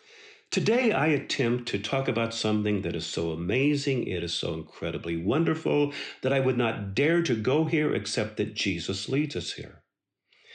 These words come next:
And that is for you to see yourself as God sees you, to see yourself through the eyes of someone who loves you infinitely, someone who's always on your side,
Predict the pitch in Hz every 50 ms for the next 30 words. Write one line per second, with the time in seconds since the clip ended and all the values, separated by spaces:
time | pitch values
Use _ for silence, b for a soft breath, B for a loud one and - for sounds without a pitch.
0 | B B B B B 135 135 170 202 226 247 233 240 - - - 208 190 170 143
1 | 123 92 76 80 85 104 139 156 - - - 123 117 110 107 107 - - - -
2 | - - 190 208 220 214 202 190 185 165 - - - 98 92 104 104 - 117 107
3 | 107 - 107 92 87 87 85 - - 143 143 127 110 - - 78 76 - - _
4 | _ _ _ _ B B B B B B B B B B B - 170 - - -
5 | 214 226 233 240 233 208 214 - - 117 107 104 107 107 - - - - 180 202
6 | 202 190 196 185 - - 135 123 104 98 92 87 82 85 98 120 147 165 165 165
7 | 165 151 139 - - - 110 92 92 95 98 107 107 107 131 123 113 98 85 78
8 | 80 80 82 92 92 95 95 - - _ - 156 165 139 - 113 101 - - -
9 | 76 71 71 - _ _ _ _ _ _ _ _ _ _ _ _ _ _ _ _
10 | _ _ _ - - - 87 85 87 95 104 98 101 104 101 101 107 107 110 113
11 | 117 120 117 120 120 - - 165 165 156 117 90 82